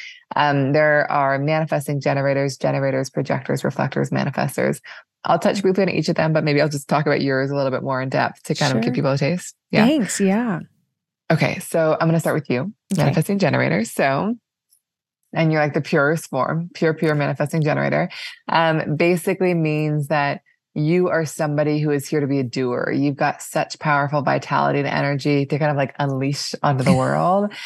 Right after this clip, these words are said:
Speaker 1: Um, and so much of your work, like you just said, is around being very discerning about where you put your energy.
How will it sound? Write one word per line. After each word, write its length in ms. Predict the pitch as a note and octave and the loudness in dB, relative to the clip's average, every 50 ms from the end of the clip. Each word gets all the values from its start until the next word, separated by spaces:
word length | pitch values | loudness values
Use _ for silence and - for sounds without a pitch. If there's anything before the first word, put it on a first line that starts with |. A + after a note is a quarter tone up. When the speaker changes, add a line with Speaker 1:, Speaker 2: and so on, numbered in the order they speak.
| - - | -10 -8
Speaker 1:
Um, 800 | C4+ G#3+ - - - E3 D#3+ E3+ E3+ D3+ F3+ E3 E3+ D#3+ D#3 | -8 -6 -2 0 2 4 4 4 4 4 4 2 2 2 0
and 280 | D3+ - D#3 D#3 D3+ D3 | 0 2 2 0 0 0
so 320 | D#3 D#3 - E3 D#3 D#3 | -2 2 2 4 4 4
much 240 | D3+ D3 D3 D3+ - | 2 0 0 0 0
of 100 | E3 D3+ | 0 0
your 160 | D3 D3 C#3 | 2 2 2
work, 240 | C3 C3+ C#3 C#3+ C#3+ - | 2 2 0 0 0 0
like 160 | D#3 C#3+ C3+ C3 | -2 -2 0 0
you 80 | C#3+ C3+ | -4 -2
just 180 | C3+ C3+ B2+ - | -2 -4 -4 0
said, 240 | B2+ B2+ C3+ C#3 | 0 2 2 2
is 120 | D3 C#3+ B2+ | 0 0 0
around 200 | C#3+ C#3 C3+ C3 | -2 -2 -2 -2
being 260 | C#3+ C#3 C#3 C#3 B2+ | -2 -2 -2 -2 0
very 260 | C#3 C3 C3 C3 C3+ | 0 0 2 2 0
discerning 460 | B2+ C3+ C#3 - - - C3 C3 C3 | 0 -2 -4 -4 -2 -2 -2 0 0
about 160 | C3 C3 B2 B2 | -2 -2 0 0
where 100 | C3 B2+ | 0 0
you 100 | B2 B2+ | -2 -2
put 160 | - C#3+ - | -2 -2 0
your 120 | - B2+ | 0 0
energy. 500 | A2 - - D3 - B2+ A2+ - - D#3+ | 0 -2 -2 -4 -2 -2 -2 -2 -4 -6